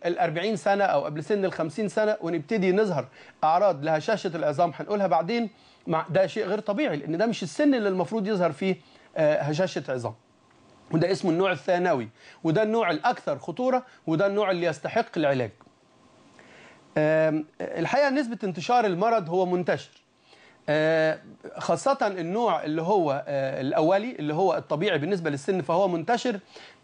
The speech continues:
آه، ال-، النوع ده هوت المفروض إن إحنا، آه، نبتدي تشخيصه في بعض الناس اللي نحس إن هم عندهم بعض الحاجات اللي تشجع على وجود هشاشة عظام. زي إيه؟ آه، واحد مثلًا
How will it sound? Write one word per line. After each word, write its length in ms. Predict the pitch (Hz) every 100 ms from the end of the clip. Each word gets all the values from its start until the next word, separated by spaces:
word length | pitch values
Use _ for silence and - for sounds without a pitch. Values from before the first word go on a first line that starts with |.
| _ _ - - - _ - - - _ _ _ - -
آه، 540 | - 147 151 160 147 151
ال-، 180 | 160
النوع 340 | 165 175 233 247
ده 100 | 202
هوت 280 | 247 262 240
المفروض 460 | 185 170 247 196
إن 140 | 170 220
إحنا، 260 | 196 135 - - - -
آه، 120 | 208
نبتدي 380 | 214 170 269 254
تشخيصه 560 | 185 165 - 247 254 233 - - -
في 120 | 170
بعض 280 | 240 233 196
الناس 340 | 202 233 -
اللي 160 | 180 170
نحس 360 | 160 262 -
إن 180 | 214 170
هم 340 | 175 220 208 -
عندهم 500 | 151 151 165 226 202 -
بعض 300 | 170 208 196
الحاجات 360 | 180 185 214
اللي 120 | 220 196
تشجع 400 | 196 262 185 175
على 140 | 175
وجود 220 | 156 190
هشاشة 340 | 156 180 160 -
عظام. 300 | 143 131 113 - - - -
زي 180 | 208 240
إيه؟ 240 | 180 123 - _ _ _ - - -
آه، 220 | 190 196 -
واحد 360 | 262 269 214
مثلًا 440 | 220 262 247 247